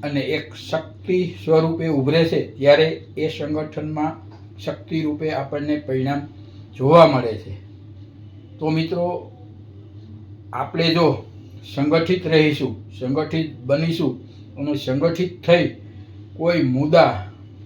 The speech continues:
કોઈ વિષય કે કોઈ પણ કાર્ય ઉપર આપણે સાથે મળીને કામ કરીશું, તો એનું પરિણામ જરૂર આવશે. મારે આજે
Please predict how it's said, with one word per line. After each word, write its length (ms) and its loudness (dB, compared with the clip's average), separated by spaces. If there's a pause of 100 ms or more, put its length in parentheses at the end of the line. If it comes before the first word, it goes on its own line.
કોઈ 240 0
વિષય 460 4 (880)
કે 460 -4 (440)
કોઈ 200 4
પણ 240 -2
કાર્ય 320 4
ઉપર 420 0 (160)
આપણે 520 -2 (920)
સાથે 360 0
મળીને 580 0 (180)
કામ 260 4
કરીશું, 600 0 (300)
તો 220 -4
એનું 360 -4
પરિણામ 440 -4 (280)
જરૂર 340 -2
આવશે. 500 2 (580)
મારે 360 6
આજે 460 4